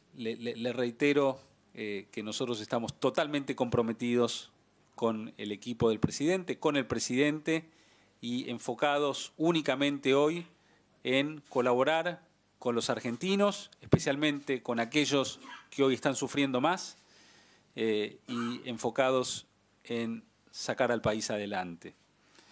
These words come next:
Con respecto a las retenciones a la soja, usted sabe que, eh, teníamos un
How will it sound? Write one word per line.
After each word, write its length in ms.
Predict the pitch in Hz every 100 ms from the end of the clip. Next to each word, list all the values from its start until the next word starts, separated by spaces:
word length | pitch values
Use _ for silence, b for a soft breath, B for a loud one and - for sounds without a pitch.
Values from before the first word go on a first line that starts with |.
| b b b b b b b -
Con 140 | 135
respecto 340 | 143 185 202
a 20 | 185
las 140 | 156
retenciones 520 | 160 151 143 202 180
a 60 | 170
la 100 | 165
soja, 520 | - 185 - 185 - _
usted 280 | 120 - 147
sabe 340 | 175 160 151
que, 340 | 151 151 156 - _
eh, 380 | 131 127 120 117
teníamos 680 | 127 131 139 135 131 - - -
un 600 | 127 123 123 113 113